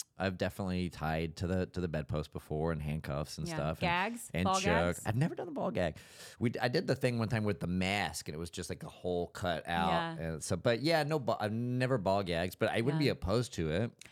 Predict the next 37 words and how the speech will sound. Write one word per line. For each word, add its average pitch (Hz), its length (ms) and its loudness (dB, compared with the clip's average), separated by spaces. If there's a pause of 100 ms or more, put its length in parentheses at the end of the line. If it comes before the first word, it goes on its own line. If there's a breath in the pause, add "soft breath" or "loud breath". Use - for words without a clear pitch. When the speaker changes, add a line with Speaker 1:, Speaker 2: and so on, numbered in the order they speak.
Speaker 2:
You 220 80 -2
gotta - 160 2
be 415 100 2
careful 220 380 -2
with 240 180 0
ball 226 220 2
gags 220 380 -2
because 165 760 -2 (160)
you 208 120 -2
have 196 100 -2
to 202 100 -8
really 170 280 -6
trust 165 340 -6
your 156 80 -6
partner. 147 500 -6
I 180 120 2
Speaker 1:
Mm-hmm. 165 80 2
Speaker 2:
will - 160 2
say 165 500 -2
anytime 196 460 -4
I've 160 140 -4
done 160 200 -4
ball 147 280 0
gag 151 380 -2
work, 156 520 -6
it's 156 180 -6
been 156 240 -8
for 147 140 -8
a 143 80 -4
porn 156 420 -6
set 202 420 -2
and 170 140 -6
it's 160 160 -6
on 156 160 -4
kink 175 320 -8
dot 175 220 -4
com. 185 400 -2